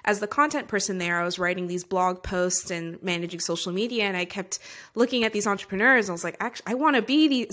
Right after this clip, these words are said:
a, an entrepreneur. I don't wanna just write about them." Uh, so that's kind of where I really started thinking about it seriously. Like, what could I do to, to build a business? And then it finally occurred to me, like, "Oh, I could do what I'm doing in-house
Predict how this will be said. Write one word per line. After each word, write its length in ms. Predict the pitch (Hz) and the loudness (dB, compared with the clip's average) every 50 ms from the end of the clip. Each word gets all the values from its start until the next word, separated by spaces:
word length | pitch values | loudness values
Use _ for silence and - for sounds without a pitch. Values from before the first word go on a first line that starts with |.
| - - | 2 2
a, 120 | 214 202 208 - - | 2 2 2 0 2
an 100 | 226 226 | 4 6
entrepreneur. 540 | 208 196 185 226 202 214 240 214 202 190 185 | 6 4 4 0 2 2 2 4 4 4 4
I 80 | 196 | 4
don't 160 | 208 226 208 | 4 2 0
wanna 180 | 185 226 220 214 | 2 2 0 2
just 180 | 202 190 185 190 | 0 -2 -6 -4
write 340 | 180 180 185 233 330 339 - - | 0 2 4 4 4 2 0 -2
about 360 | 196 190 190 180 170 160 - | -2 0 2 0 0 0 -2
them." 300 | 175 175 175 190 233 262 - - - - - - - _ - | -2 0 0 0 -2 -4 -8 -12 -14 -14 -16 -18 -12 _ 4
Uh, 180 | 208 208 196 | 6 6 6
so 120 | 196 - 262 | 4 4 6
that's 200 | 269 285 294 - | 6 4 4 4
kind 180 | - 330 302 | 2 4 4
of 100 | 294 277 | 4 4
where 240 | 269 254 240 220 214 | 6 8 8 10 10
I 220 | 214 208 202 202 | 10 8 6 6
really 440 | 190 170 170 180 196 196 202 208 208 | 4 2 0 2 2 4 6 6 4
started 440 | 220 214 - 214 202 196 190 185 190 | 2 2 2 0 2 2 0 -2 -2
thinking 300 | - 190 185 196 185 185 | -4 -6 -4 -4 -4 -4
about 280 | 180 180 180 180 175 175 | 0 2 2 2 2 0
it 120 | 170 - | -4 -6
seriously. 600 | - - 262 277 302 285 269 - - 180 175 170 | -6 -4 -2 -2 -2 -2 -2 -4 -4 -4 -4 -4
Like, 200 | 170 175 175 175 | -4 -4 -6 -4
what 200 | 190 202 208 202 | -4 -4 -4 -2
could 140 | - 262 247 | -2 0 2
I 100 | 240 233 | 2 0
do 300 | 226 202 185 180 185 180 | 2 2 2 2 2 0
to, 320 | 180 - 190 180 175 170 - | 0 0 0 0 0 0 -2
to 180 | - - 208 | -4 -4 -4
build 320 | 185 - 175 165 170 170 175 | -2 0 0 0 0 -2 -2
a 60 | 165 | -2
business? 540 | 165 - 285 311 - - 190 170 170 180 - - - - - - - - - _ | 0 0 0 0 0 -2 -2 -2 -2 -2 -4 -6 -8 -10 -16 -16 -16 -18 -20 _
And 180 | - 196 202 202 | 0 0 2 2
then 140 | 196 196 196 | 2 0 0
it 100 | 185 190 | -2 0
finally 280 | - 208 202 202 196 | 2 0 2 2 0
occurred 320 | 185 185 - 285 294 294 - | -2 -2 -2 -2 -2 -2 -4
to 100 | - 208 | -4 -4
me, 140 | 185 180 | -4 -4
like, 240 | 180 175 175 - - _ | -4 -6 -8 -10 -8 _
"Oh, 180 | - 285 302 247 | 2 4 4 6
I 120 | 196 190 | 4 4
could 220 | 202 - 302 262 226 | 2 0 -4 -4 -2
do 440 | - 208 208 208 208 202 196 196 196 - - - _ | -2 0 2 2 2 2 2 0 -2 -4 -18 -18 _
what 140 | - 214 214 | -2 2 2
I'm 140 | 196 190 190 | 2 2 4
doing 280 | 202 202 208 202 202 | 4 4 4 4 2
in-house 760 | - - 180 180 - - 330 359 262 185 185 190 - - - | 0 -2 -4 -4 -2 0 2 2 2 2 0 0 0 -2 -2